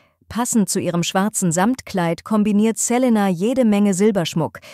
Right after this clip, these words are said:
Könnte der edelsteinbesetzte Ring an ihrem Finger ein Verlobungsring sein? Selena selbst hüllt sich dazu bislang in Schweigen, doch ihren aufmerksamen Fans entgeht nichts.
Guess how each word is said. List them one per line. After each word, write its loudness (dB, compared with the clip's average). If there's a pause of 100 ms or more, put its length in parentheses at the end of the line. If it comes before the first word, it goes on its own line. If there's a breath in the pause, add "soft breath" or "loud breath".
(300 loud breath)
Könnte 0
der 2
edelsteinbesetzte 0
Ring 4
an 2
ihrem -2
Finger 0
ein -2
Verlobungsring 0
sein? -2 (600)
Selena 4
selbst -2
hüllt 4
sich -2
dazu -2
bislang 0
in 0
Schweigen, 0 (440 loud breath)
doch 0
ihren 0
aufmerksamen 0
Fans 0
entgeht -2
nichts. -4